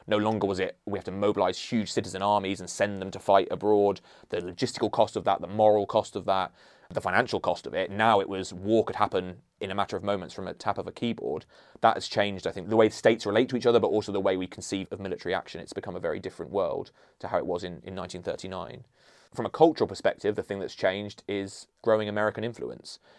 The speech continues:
is that as America became a global superpower and as so much of Europe fell under American sway and other parts of the world as well, and then certainly since nineteen eighty-nine, with the collapse of the Berlin Wall, the collapse of the Soviet Union, American domination almost globally,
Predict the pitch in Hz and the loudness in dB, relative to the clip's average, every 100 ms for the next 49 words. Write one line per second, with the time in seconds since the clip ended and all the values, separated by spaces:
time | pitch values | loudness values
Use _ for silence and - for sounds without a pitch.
0 | _ - 90 - 101 101 101 92 92 92 | _ -10 -2 2 2 4 2 2 -6 2
1 | 113 123 107 120 113 - 107 104 101 92 | 6 6 6 -2 -2 2 4 4 2 -2
2 | 101 110 110 - 98 98 98 95 - _ | -2 2 2 0 -4 0 2 2 -2 _
3 | _ _ _ - - 101 101 98 95 95 | _ _ _ -6 0 2 2 2 2 2
4 | 90 90 - 113 110 107 92 104 110 104 | -2 -6 0 6 6 6 4 4 6 4
5 | 98 98 98 92 107 101 101 95 98 95 | 4 2 2 0 2 4 4 2 -2 -2
6 | - 117 98 95 101 - 98 95 95 92 | 6 6 6 -6 -8 -6 -6 -4 -6 -6
7 | 104 127 127 123 117 90 - - - 90 | 0 2 2 2 -2 -4 -2 -4 -4 -2
8 | 95 92 - - _ 104 95 98 107 92 | 0 0 -4 -20 _ 2 2 2 0 2
9 | 95 - 95 - 95 90 107 104 90 98 | -2 -2 -6 0 0 0 -2 -2 -2 2
10 | 95 95 90 95 95 98 - 107 92 - | 2 2 -2 0 -2 -4 -4 -2 -2 -6
11 | _ - 120 104 110 123 80 64 90 | _ -20 -8 2 4 4 2 -8 -12